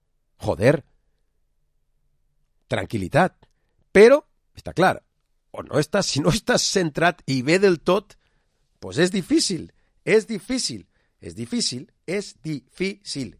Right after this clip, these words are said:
Estàs guanyant-li dos zero al Girona, i el Girona, que és un equip Champions, que té un bon equip de futbol, que té un gran entrenador, que era el equipo revelación del mundo fa sis mesos, te pot empatar en l'últim minut, i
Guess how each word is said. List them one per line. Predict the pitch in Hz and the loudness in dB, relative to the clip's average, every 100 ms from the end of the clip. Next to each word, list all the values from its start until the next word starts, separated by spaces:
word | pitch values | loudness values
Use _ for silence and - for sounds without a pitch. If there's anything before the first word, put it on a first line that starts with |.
| - | -12
Estàs | - 170 | -6 -4
guanyant-li | 175 151 107 | -2 -4 -6
dos | 107 185 - | -4 -4 0
zero | 180 185 | 0 0
al | 175 | 0
Girona, | 208 202 226 - _ _ | -2 0 -2 -8 _ _
i | 107 | -6
el | 107 | -4
Girona, | 120 220 190 214 - | 6 6 6 2 -4
que | - | -4
és | 123 | -4
un | 127 | -2
equip | 123 135 | -4 -2
Champions, | - 202 175 185 214 | 2 2 2 -2 -2
que | 117 | -4
té | 139 | -4
un | 127 | 0
bon | 113 120 | 0 0
equip | 107 113 127 | 0 0 0
de | 151 | 0
futbol, | 226 175 202 | 0 0 -2
que | 117 | 0
té | 147 | -6
un | 139 | -2
gran | 139 139 143 | 0 2 2
entrenador, | 127 127 139 190 233 - - - | 0 2 2 4 2 0 -14 -20
que | - 147 156 | 2 4 4
era | 160 156 - _ _ | 4 2 -2 _ _
el | 123 131 | -2 0
equipo | 123 175 160 160 | 2 0 2 4
revelación | 147 147 143 - 156 143 | 6 6 4 2 0 4
del | 139 | 4
mundo | 131 170 160 120 - _ | 6 2 6 2 2 _
fa | - 139 | -4 -2
sis | 120 151 131 | -2 -4 -4
mesos, | 151 208 170 220 233 - - _ _ _ _ _ _ | 6 6 6 -2 -4 -12 -18 _ _ _ _ _ _
te | - | -18
pot | _ 170 190 | _ -8 -6
empatar | 196 - 190 202 196 | -8 -6 -4 -4 -2
en | 185 | -2
l'últim | 190 214 190 196 | -2 -2 -4 -2
minut, | 196 226 262 - _ _ _ _ _ _ _ | 0 -2 -4 -10 _ _ _ _ _ _ _
i | - | -2